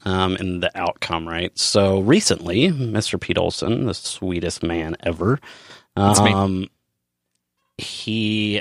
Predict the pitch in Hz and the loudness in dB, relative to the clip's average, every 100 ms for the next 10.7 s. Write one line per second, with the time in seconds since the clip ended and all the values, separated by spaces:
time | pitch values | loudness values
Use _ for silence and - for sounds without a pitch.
0 | - 101 98 95 95 92 90 - - 160 | -2 -2 0 0 0 -4 -8 -8 0 4
1 | 185 160 131 117 117 107 101 95 - 123 | 4 6 4 4 4 2 -2 -6 -2 0
2 | - 110 98 98 90 98 95 - 90 90 | 0 -2 0 -2 -2 -6 -6 -8 -10 -2
3 | 135 139 95 92 107 147 208 190 110 - | 2 2 0 -4 -4 0 2 2 0 -4
4 | 117 90 90 101 - 101 - 98 92 85 | -6 -6 -10 -12 -10 -10 -8 -8 -6 -2
5 | 180 - 123 110 - - _ - - 151 | 2 4 4 2 -6 -20 _ -6 2 4
6 | 147 - 110 - - 87 87 113 131 113 | 4 0 -2 -4 -6 -4 -4 -4 0 0
7 | 98 117 92 85 85 - 92 92 92 - | -2 -6 -8 -10 -14 -12 -8 -8 -10 -14
8 | _ _ _ 113 123 123 117 - 139 - | _ _ _ 4 6 6 2 -2 -6 -2
9 | 160 160 147 147 143 131 117 131 - 110 | 0 4 4 6 6 4 2 2 0 0
10 | 110 107 104 117 147 151 110 | 2 4 4 4 4 0 -6